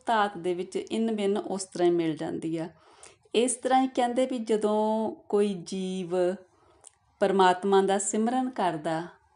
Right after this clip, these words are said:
ਸਿਮਰਨ ਕਰਦਿਆਂ ਕਰਦਿਆਂ ਉਹ ਪਰਮਾਤਮਾ ਦਾ ਰੂਪ ਹੋ ਜਾਂਦਾ, ਪਰਮਾਤਮਾ ਵਿੱਚ ਸਮਾ ਜਾਂਦਾ। ਜਿਸ ਤਰ੍ਹਾਂ ਸੋਨੇ ਵਗੈਰਾ ਦੇ ਕੰਗਣ ਵਗੈਰਾ ਹੋਣ,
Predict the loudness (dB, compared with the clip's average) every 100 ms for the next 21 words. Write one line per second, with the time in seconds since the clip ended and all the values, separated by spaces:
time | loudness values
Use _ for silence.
0 | -16 -8 -4 -2 -4 -2 -2 0 2 2
1 | 0 -2 2 2 2 -4 -4 -2 -2 -4
2 | -4 -4 -4 -6 -6 -10 -8 -8 -6 -6
3 | -8 -10 -8 -4 -2 -2 -2 -2 -2 -4
4 | -6 -10 -8 -4 -2 -4 -6 -8 -8 -10
5 | -14 -20 -20 -20 _ -6 -6 -2 -2 -2
6 | -2 -2 -2 -2 -2 0 0 -2 -4 -4
7 | -2 -4 -6 -8 0 2 2 2 0 -2
8 | -2 -2 -2 0 0